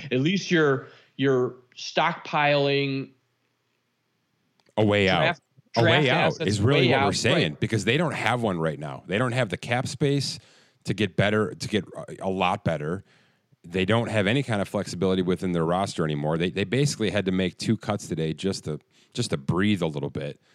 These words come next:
Speaker 1: Well, and if
Speaker 2: And
Speaker 1: you take, if you get, th-, say, two or three picks, those picks are not gonna equate to the thirteen,
Speaker 2: Sure.
Speaker 1: uh, cap hit that he has right now. And you may hit on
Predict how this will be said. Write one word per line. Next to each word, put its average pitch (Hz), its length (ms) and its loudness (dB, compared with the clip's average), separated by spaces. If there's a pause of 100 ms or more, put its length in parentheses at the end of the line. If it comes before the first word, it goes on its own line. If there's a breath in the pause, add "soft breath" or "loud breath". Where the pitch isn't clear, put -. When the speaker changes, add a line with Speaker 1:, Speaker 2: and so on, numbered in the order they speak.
(380 soft breath)
Speaker 1:
Well, 165 240 2
and 165 100 2
if 165 60 -2
Speaker 2:
And 175 60 0
Speaker 1:
you 220 100 2
take, 208 280 0 (140)
if 170 120 -10
you 214 80 -4
get, 196 300 -4
th-, 165 160 -10
say, 160 280 -4
two 165 240 -6
or 156 120 -2
three 143 240 -4
picks, 135 400 -4
those 170 260 0
picks 170 380 -4
are 131 80 0
not 135 340 0
gonna 120 520 0 (280)
equate 135 540 -2
to 117 340 0
the 110 120 -2
thirteen, 120 1000 0
Speaker 2:
Sure. - 260 -8 (340 loud breath)
Speaker 1:
uh, 117 580 2 (260)
cap 139 340 0
hit 123 360 -2
that 123 160 0
he 123 100 0
has 123 280 -2
right 117 240 -2
now. 113 580 0 (280 loud breath)
And 175 480 4 (300 loud breath)
you 196 160 2
may 180 200 4
hit 175 300 0
on 165 400 0